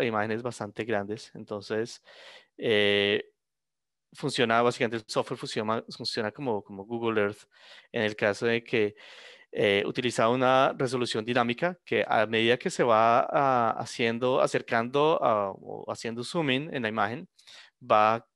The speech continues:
cambiando la resolución. Entonces, la, la forma más fácil de visualizar las imágenes es utilizando el visualizador que proveemos.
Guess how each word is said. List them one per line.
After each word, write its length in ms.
cambiando 480
la 120
resolución. 600
Entonces, 760
la, 300
la 100
forma 260
más 200
fácil 340
de 140
visualizar 420
las 140
imágenes 440
es 440
utilizando 500
el 60
visualizador 640
que 220
proveemos. 680